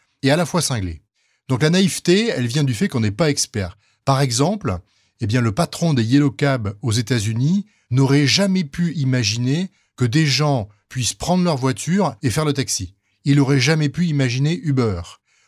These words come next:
Le patron des Marriott n'aurait jamais pu imaginer que des gens louent leur maison à des étrangers. Il n'aurait jamais pu imaginer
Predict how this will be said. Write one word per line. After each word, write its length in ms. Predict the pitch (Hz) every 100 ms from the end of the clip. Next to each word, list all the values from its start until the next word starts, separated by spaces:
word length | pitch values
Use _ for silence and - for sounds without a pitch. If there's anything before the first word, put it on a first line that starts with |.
| -
Le 120 | 127
patron 400 | 113 170 - 160
des 140 | 135 117
Marriott 580 | 123 120 143 208 - - _ _
n'aurait 200 | 117 110
jamais 240 | 117 165 165
pu 220 | - 160
imaginer 720 | 139 127 110 123 127 165 208 _ _
que 100 | 123
des 140 | 117
gens 300 | 117 139 185 - -
louent 320 | 123 170 220
leur 160 | 190 127
maison 400 | 120 117 190 165
à 80 |
des 160 | 127 123
étrangers. 500 | 143 - 139 117 101 - _
Il 140 | 120 110
n'aurait 180 | 104
jamais 240 | 101 123 120
pu 180 | - 139
imaginer 540 | 113 104 104 127 160